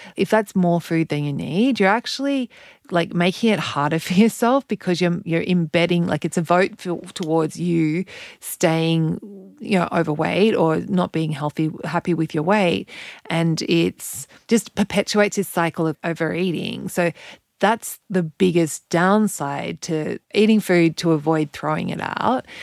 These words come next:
is that, you know, it just per-, perpetuates this cycle of overeating, and it doesn't help you in the long term. And also the thing is, like, and this is not very politically <laughs> correct, but us being in, in bigger bodies than we like or want to be,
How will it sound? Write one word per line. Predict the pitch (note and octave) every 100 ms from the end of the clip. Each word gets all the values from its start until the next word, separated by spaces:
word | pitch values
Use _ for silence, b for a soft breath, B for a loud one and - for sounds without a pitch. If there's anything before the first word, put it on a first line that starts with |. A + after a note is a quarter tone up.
| B B B
is | F3 -
that, | -
you | - G3
know, | F3+
it | -
just | G#3 G3+
per-, | -
perpetuates | G#3 G3 F3+ E3 - E3 -
this | E3
cycle | - D3+ D3 D3
of | D3+
overeating, | F3+ F3 - F3+ F3 A#3 D4 B3+
and | D#3
it | G#3
doesn't | - F3 F3+ F3 - B B
help | D#4+ E4+ -
you | F#3+ F3+
in | - D#3
the | D3+
long | D#3 F3+ F#3
term. | D#3+ F2+ F3+
And | F3+
also | - G#3+ D4 - F#3+ D3+ D3+ D#3+ A3+
the | E3+
thing | F3 F3
is, | E3 D#3+
like, | E3
and |
this | A3+ -
is | F#3+
not | F#3 -
very | F3 E3
politically | F3 E3 D#3+ D#3+
<laughs> |
correct, | D3+ - A3 G#3 - -
but | - D#3+ - B B B -
us | - A#3 -
being | A#3+ A3+
in, | G3
in | F#3+ G3+ E3
bigger | F3 D#3+
bodies | D#3+ D#3
than | D#3
we | D3+
like | D#3+ F#3+ F#3 F3 G#3+ -
or | E3
want | D#3 E3 G#3
to | - -
be, | D#3 - F3+ A#3+